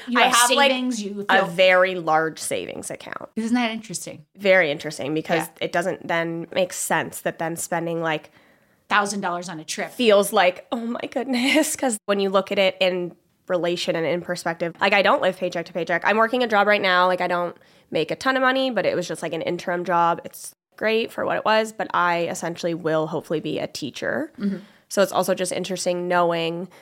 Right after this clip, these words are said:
Speaker 2: when I look at my future income,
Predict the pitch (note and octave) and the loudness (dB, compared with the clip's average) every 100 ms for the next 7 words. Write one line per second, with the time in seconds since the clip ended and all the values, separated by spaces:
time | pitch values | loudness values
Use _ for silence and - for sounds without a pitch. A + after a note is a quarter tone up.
0 | _ - F#3 F#3 F3+ F3+ F3+ E3+ F#3 E3+ | _ -4 0 0 0 -2 -2 -2 -2 -2
1 | E3+ E3 D#3 - - - B3 A#3+ F#3+ F3 | 0 -2 -4 -8 -12 -8 -8 -2 -2 0
2 | E3+ E3+ E3 E3 E3+ | -2 -2 -2 -2 -4